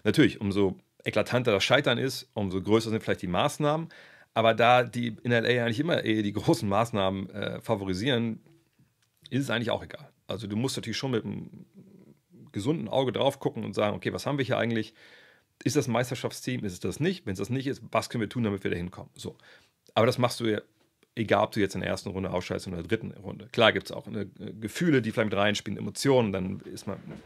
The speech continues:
schießt man übers Ziel hinaus. Aber, ähm, die Gefahr sehe ich ja bei den L A ja ehrlich gesagt gar nicht, weil die gar nicht so viele Möglichkeiten haben. Also übers Ziel hinausschießen würde ja dann heißen, man tradet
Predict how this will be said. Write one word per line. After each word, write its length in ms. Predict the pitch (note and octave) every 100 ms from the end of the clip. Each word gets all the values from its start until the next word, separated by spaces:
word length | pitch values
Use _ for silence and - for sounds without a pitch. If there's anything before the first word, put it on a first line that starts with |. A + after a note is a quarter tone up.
| -
schießt 200 | - C#3+
man 80 | G#2+
übers 140 | G2
Ziel 160 | - A2+
hinaus. 360 | G2 A#2 D3+ - - - - - -
Aber, 500 | A2 A2 A2+ A#2+ A#2+
ähm, 320 | A#2 A2+ A2 - - -
die 360 | - B2+ G2 A#2
Gefahr 340 | B2 A#2 G#2+
sehe 160 | G2 B2+
ich 80 | -
ja 60 |
bei 100 | G2
den 80 | F2+
L 160 | G2+ G2
A 40 |
ja 220 | G#2 A#2
ehrlich 200 | G2 G#2
gesagt 200 | - F#2+
gar 140 | F#2+ G#2+
nicht, 160 | F2+
weil 280 | F#2+ G2 F#2 - - _ _ _ _ _ _ _ - -
die 60 |
gar 100 | A#2+
nicht 100 | G2+
so 60 | -
viele 140 | G2
Möglichkeiten 520 | B2 D3 - - - F2
haben. 120 | - _ -
Also 160 | -
übers 200 | F#2+ -
Ziel 120 | G#2+
hinausschießen 420 | F2 G2 G#2+ F#2+ F#2
würde 160 | F#2+
ja 160 | F2 F2
dann 240 | F2 F#2+
heißen, 260 | F2+ F2+ F2+
man 120 | F2+
tradet 440 | - F#2 F#2+ -